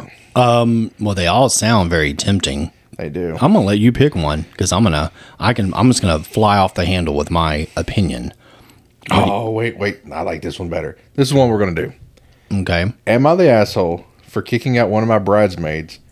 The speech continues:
Speaker 1: for showing up in the wrong dress?"
Speaker 2: Mm,
Speaker 1: Let's do it.
Speaker 2: yes.
Speaker 1: Okay, here we go.
Speaker 2: Oh, okay. Am I supposed to answer now?
Speaker 1: No.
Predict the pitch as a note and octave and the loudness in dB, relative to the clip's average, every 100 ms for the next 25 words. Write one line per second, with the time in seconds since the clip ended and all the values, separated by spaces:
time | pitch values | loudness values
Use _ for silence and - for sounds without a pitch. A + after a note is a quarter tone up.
0 | - - F#2 - G#2+ G#2 G2 F#2 G#2 G2 | -20 -8 -6 -2 0 0 -2 -4 -2 -4
1 | F2+ F2 E2+ F#2 D#2+ C#2 - - _ _ | -2 -2 -4 -6 -6 -6 -8 -16 _ _
2 | _ _ _ - C3 B2+ A#2+ G2 E2+ - | _ _ _ 0 4 4 4 2 -4 -12
3 | - G#2 A#2 A2 - - - G2+ - F#2 | -6 2 4 4 2 0 0 0 0 -2
4 | G#2 B2 B2+ A2 - - A#2+ A#2 C#2+ A2 | 0 2 4 2 -4 -4 0 0 2 0
5 | G#2+ F2+ F#2+ F#2 - - G#2 G#2 G#2 - | 0 0 -4 -8 -18 -4 0 2 2 2
6 | A#2 A#2 A#2 A2+ B2+ C3 C#3 C#3+ - A#2 | 0 2 2 4 4 6 4 0 -4 -4
7 | F#2 | -4